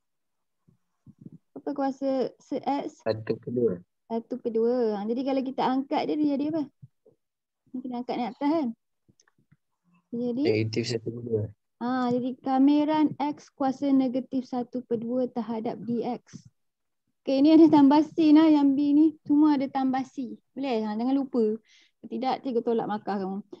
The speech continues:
Speaker 1: Alright, jadi yang ni kita kamir macam tadi. Kuasa tambah satu. Lepas tu letak bawah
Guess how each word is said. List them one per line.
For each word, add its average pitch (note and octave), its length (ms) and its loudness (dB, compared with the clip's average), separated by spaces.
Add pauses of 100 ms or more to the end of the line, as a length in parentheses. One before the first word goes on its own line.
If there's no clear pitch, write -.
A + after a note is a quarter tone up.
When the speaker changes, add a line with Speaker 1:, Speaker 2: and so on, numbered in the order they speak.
(140)
Speaker 1:
Alright, A#3+ 320 0
jadi C#4+ 320 0
yang C#4 80 2
ni D4 80 6
kita D4 240 -4
kamir C#4+ 400 2
macam C#4+ 240 -2
tadi. C4+ 640 -4
Kuasa B3 560 -6
tambah C4+ 400 0
satu. D4 640 -6
Lepas B3+ 160 -8
tu C4 160 -6
letak B3 320 -8
bawah B3 320 -2